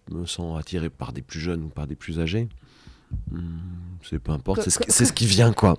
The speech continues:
Speaker 2: Ouais, mais comme dirait,
Speaker 1: C'est ce qui
Speaker 2: comme
Speaker 1: vient.
Speaker 2: dirait, euh, euh, je crois que c'est Édouard Baird dans, dans, dans Astérix, c'est d'abord une rencontre. <laughs>
Speaker 1: Ouais. Ouais, non, mais là, c'était le cas. Enfin, euh, enfin, c'est, c'était, en l'occurrence, c'était ma relation tampon,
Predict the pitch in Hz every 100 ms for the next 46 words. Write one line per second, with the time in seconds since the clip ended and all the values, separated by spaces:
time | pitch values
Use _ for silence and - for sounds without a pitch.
0 | - 220 220 220 247 226 - 262 110 -
1 | 233 101 107 - 240 233 202 175 175 175
2 | 175 - 123 95 95 - 208 - 185 180
3 | - 196 190 190 190 208 190 175 165 165
4 | 170 165 170 170 170 170 - - 233 -
5 | - - - - _ 180 170 190 175 165
6 | 170 - 196 165 - - 302 - - 131
7 | 123 131 131 - 90 - - - - -
8 | 139 151 151 107 113 131 110 110 90 -
9 | 156 127 104 95 85 92 87 87 80 76
10 | 69 - _ 90 - 92 - 92 - 104
11 | 104 107 120 - - 95 87 87 85 -
12 | 87 85 82 135